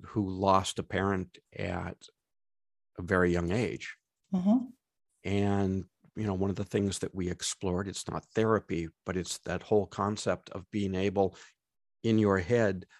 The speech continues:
Speaker 1: to go back to this parent and say, "You died."
Speaker 2: Yeah.
Speaker 1: "But I didn't."
Speaker 2: Yeah. Yeah.
Speaker 1: And to, to give that ownership back, to, to
Speaker 2: Mm-hmm.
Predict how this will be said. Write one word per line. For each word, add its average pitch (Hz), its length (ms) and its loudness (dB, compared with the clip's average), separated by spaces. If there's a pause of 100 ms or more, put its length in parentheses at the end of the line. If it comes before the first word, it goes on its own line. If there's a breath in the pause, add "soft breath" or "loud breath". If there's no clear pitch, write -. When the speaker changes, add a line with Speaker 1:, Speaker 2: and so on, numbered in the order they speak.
(160)
Speaker 1:
to 107 80 -6
go 92 180 -2
back 92 380 0
to 104 120 -4
this 87 220 -4
parent 101 560 -4 (520)
and 92 200 -4
say, 87 420 -4 (340)
"You 101 320 -2
died." 107 540 -2 (540)
Speaker 2:
Yeah. 139 380 0 (500)
Speaker 1:
"But 95 120 -4
I 101 140 0
didn't." 98 520 -6 (440)
Speaker 2:
Yeah. 127 300 2 (960)
Yeah. 127 280 0
Speaker 1:
And 98 460 0 (120)
to, 98 360 -4
to 107 100 -12
give 104 440 4
that 95 200 4
ownership 101 640 0
back, 87 580 -4
to, 139 160 -2
to - 20 -2
Speaker 2:
Mm-hmm. 131 380 0